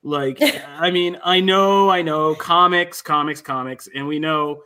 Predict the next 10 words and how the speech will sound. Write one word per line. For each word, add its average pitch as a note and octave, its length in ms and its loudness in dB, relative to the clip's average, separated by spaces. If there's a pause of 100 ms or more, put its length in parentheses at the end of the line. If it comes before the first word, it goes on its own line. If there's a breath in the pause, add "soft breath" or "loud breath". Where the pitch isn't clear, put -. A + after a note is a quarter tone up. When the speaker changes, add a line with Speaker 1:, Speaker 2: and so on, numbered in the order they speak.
(200 soft breath)
Speaker 1:
Kingpin's F#3+ 460 0
probably E3 480 0
coming D#3+ 360 0
back C#3 480 -4
and B2 260 -10
all D3+ 260 -6
of C#3+ 100 -4
that, C3+ 320 -4
but, C3 200 -6
uh, B2+ 240 -6